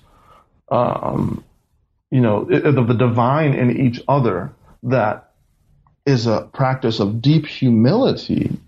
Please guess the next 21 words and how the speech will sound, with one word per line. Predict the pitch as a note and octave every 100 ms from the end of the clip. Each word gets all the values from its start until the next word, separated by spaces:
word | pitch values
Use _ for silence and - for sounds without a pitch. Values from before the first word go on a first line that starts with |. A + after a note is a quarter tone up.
| _ _ _ _ _
but | B2
also | D3 F#3+ D#3+ -
a | -
pla-, | G#2+ C3+ A2 A2 - -
practice | A#2+ A#2 A2 G2+ -
of | G#2+ G#2 G2+ G#2 _ _ _ _ _
caste | - - C3+ F3 - -
defiance | G#2 - C#3 F3+ A#2 - - - - _ _ -
that | B2+ A#2+
are | - A#2+
going | A2+ C3 C3+ C3+ A#2+
to | - B2 A2+ A2+
cause | - C3+ B2 B2+ B2+
the | A#2
Sikh | A#2 B2 - -
community | A2 G#2+ C#3+ B2+ A#2
in | G#2+
the | G#2+
future | - E3+ A#3 A#3+ F#2+ F2 A2+ - - - - -
to | - D3 C3 A#2+
be, | A#2+ A#2 G#2+ G#2 G#2+ A2